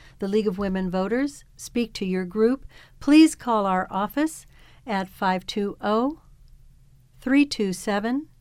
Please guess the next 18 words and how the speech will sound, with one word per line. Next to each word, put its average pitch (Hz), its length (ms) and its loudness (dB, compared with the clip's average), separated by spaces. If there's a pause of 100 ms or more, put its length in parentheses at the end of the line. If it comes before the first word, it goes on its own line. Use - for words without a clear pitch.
(220)
seven 247 500 -2
six - 460 -6
five 214 520 -2
two 214 400 -2 (680)
and 185 320 -2
request 196 580 -4
a 190 80 -8
speaker 233 520 -4
and 180 260 -6
tell 196 160 -6
us 190 200 -8
what 185 200 -10
you 185 180 -6
want 175 260 -6 (400)
us 156 200 -6
to 180 100 -12
speak 285 320 -8
on. 175 300 -10